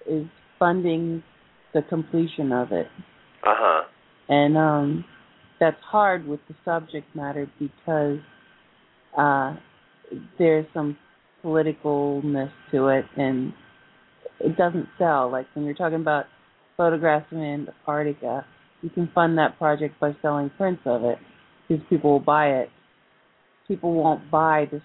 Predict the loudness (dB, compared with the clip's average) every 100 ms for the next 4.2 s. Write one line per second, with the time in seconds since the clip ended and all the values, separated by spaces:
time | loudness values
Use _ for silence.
0 | -8 -4 -4 -4 -8 -6 -10 -10 -4 -2
1 | -2 -2 -8 -2 -2 -2 -6 -6 2 2
2 | 2 -2 -4 -2 -2 -2 0 0 0 -2
3 | 2 4 4 4 0 -4 -8 -4 -4 -6
4 | -6 -6